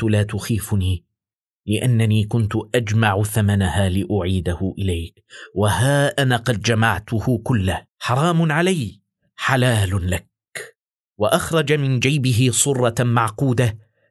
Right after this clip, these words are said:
لم يلبث أن حلها ودفعها إلي وهو يقول:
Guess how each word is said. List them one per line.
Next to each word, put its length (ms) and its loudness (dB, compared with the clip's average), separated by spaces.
لم 180 0
يلبث 420 0
أن 120 2
حلها 520 2
ودفعها 800 0
إلي 440 0
وهو 340 0
يقول: 680 0